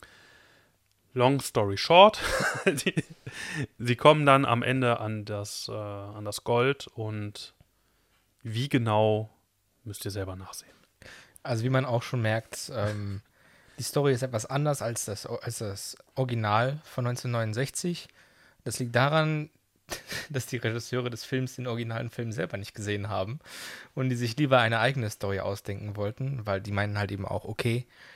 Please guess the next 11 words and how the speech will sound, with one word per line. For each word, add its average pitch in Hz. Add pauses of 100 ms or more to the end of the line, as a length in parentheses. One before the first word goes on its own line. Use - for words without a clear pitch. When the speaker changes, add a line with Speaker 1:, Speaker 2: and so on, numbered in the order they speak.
Speaker 2:
das 120
Original 113
ist -
so 123
ikonisch, 156
dass, 110
da 120
kommen 156
wir 147
nicht 123
ran. 175